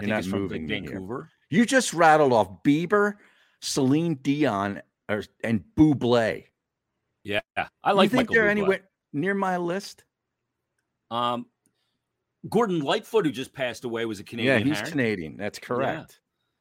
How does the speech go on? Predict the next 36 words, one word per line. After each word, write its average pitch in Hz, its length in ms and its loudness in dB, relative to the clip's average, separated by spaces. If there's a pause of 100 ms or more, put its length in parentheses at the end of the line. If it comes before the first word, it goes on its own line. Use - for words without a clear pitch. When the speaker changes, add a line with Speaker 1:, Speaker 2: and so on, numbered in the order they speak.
Speaker 2:
Yeah. 95 380 -8
Speaker 1:
Um, 101 240 -12
I 101 100 -4
like 139 180 -2
Gordon 101 280 -4
Lightfoot. 82 420 -12 (640)
Speaker 2:
How 139 180 0
Speaker 1:
You - 0 -
know, - 20 6
if 196 60 2
you, - 20 -4
Speaker 2:
about 113 380 4 (220)
Speaker 1:
well, 107 120 -8
if 95 100 -12
you 117 120 -12
could 92 220 -8
read 123 220 -6
my 113 200 -8
mind. 101 540 -8 (540)
Speaker 2:
How 143 100 -4
about 165 280 4
April 131 440 0
Wine? 90 600 -4 (480)
Speaker 1:
Ooh, 180 220 -8 (520)
I 117 100 -6
did 190 140 -10
not 180 200 -2
know 139 120 -2
they 120 120 -4
Speaker 2:
That 127 160 4
Speaker 1:
were 107 60 0
Canadian. 67 460 -14
Speaker 2:
is 107 180 -4
a 98 120 -4
great 95 400 -6
band. 76 400 -14